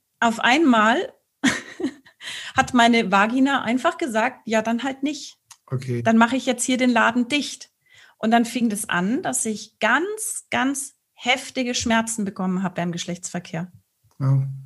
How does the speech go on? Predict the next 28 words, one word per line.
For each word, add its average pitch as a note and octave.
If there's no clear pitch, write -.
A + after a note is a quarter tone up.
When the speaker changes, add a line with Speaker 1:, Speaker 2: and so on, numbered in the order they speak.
Speaker 1:
Und A#3
es A#3
hat A#3+
sich B3
sogar A3+
so B3+
weit D#4
gesteigert, G3+
dass A#3
man A3
mich A3+
unten B3
nicht A#3
mehr G#3+
berühren G#3+
konnte. E3
Speaker 2:
Oh. C3+
Speaker 1:
Also G#3+
es A3+
war A#3
richtig C4
heftig C4+
und A#3
ich A3+
bin A3+
unter A#3
Tränen B3+
zu A#3